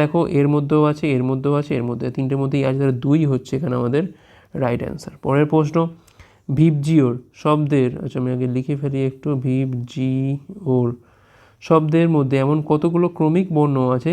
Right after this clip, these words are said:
যাদের মধ্যে থাকা বর্ণ ইংরেজি বর্ণমালার অনুযায়ী ন্যূনতম, মানে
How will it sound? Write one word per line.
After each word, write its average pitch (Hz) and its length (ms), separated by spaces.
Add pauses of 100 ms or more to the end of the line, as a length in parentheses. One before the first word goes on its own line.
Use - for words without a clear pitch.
(140)
যাদের 143 240
মধ্যে 156 260
থাকা 151 180 (140)
বর্ণ 135 240 (600)
ইংরেজি 156 440 (120)
বর্ণমালার 147 640 (220)
অনুযায়ী 139 380 (140)
ন্যূনতম, 131 400 (1500)
মানে 147 180